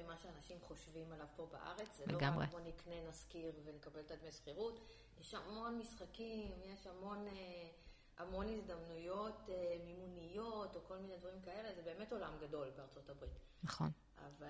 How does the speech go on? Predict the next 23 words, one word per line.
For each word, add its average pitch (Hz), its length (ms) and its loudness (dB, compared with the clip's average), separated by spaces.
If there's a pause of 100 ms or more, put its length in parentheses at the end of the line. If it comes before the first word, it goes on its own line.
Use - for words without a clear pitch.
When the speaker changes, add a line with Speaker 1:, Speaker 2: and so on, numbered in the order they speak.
(140)
Speaker 1:
אה, 156 880 -4
אבל 165 80 -6
חוץ - 240 -2
מזה 269 140 2
יש 208 160 2
גם 202 160 0
אנשים. 147 440 -4 (840)
אז, 139 380 -10
אה, 147 320 -2 (640)
אני 160 180 -2
גם 156 160 -2 (340)
מסתכלת 208 640 -2
תמיד 202 300 -2
על 190 80 0
האנשים 170 500 -4
שגרים 226 440 -4
בנכסים 226 600 -4
שאני 208 560 -4 (260)
מטפלת 214 520 -6
בהם, 240 240 -4 (320)
ועושה 165 400 -2
לי 214 160 0
טוב 277 440 2